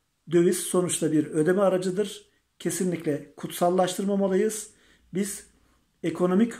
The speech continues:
olanı yapmalıyız ve sürdürülebilir olanı yapmalıyız.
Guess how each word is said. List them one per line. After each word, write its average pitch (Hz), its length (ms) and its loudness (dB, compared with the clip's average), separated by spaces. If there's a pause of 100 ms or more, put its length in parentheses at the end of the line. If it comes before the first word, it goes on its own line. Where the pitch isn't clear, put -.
olanı 170 520 2 (120)
yapmalıyız 151 760 -2 (280)
ve 208 380 -2
sürdürülebilir 180 1040 2
olanı 147 280 0
yapmalıyız. 139 680 -6